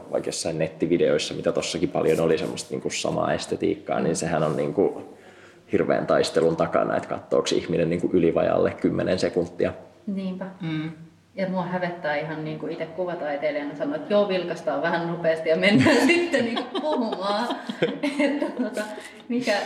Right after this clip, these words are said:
Speaker 2: mikä on niinku se aika, mitä me voidaan edes antaa taiteelle. Ja, ja tosiaan, kun puhuttiin viime jaksossa siitä, että niinku taidetta on vaikeasti lähestyä, niin sehän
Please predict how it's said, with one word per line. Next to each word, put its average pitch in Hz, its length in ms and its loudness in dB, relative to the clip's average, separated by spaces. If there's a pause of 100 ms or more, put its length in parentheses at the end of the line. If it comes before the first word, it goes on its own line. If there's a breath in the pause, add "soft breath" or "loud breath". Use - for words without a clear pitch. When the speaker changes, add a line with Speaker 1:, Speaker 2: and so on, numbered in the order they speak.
Speaker 2:
mikä 226 300 0
on 180 180 -2
niinku 180 200 -6
se 175 260 -6 (540)
aika, 185 300 0
mitä 160 220 -6
me 156 140 -8
voidaan 165 360 -6
edes 151 180 -8
antaa 170 320 -8
taiteelle. 160 600 -6
Ja, 170 140 -2 (280)
ja 175 240 -6 (460)
tosiaan, 175 360 -4
kun - 140 -10
puhuttiin 165 440 -6
viime 175 260 -6
jaksossa 160 460 -8
siitä, 160 400 -6
että 156 200 -6
niinku 156 380 -6 (120)
taidetta 165 380 0
on 170 120 -2
vaikeasti 170 540 -2
lähestyä, 170 420 -4
niin 170 160 -6
sehän 180 340 -4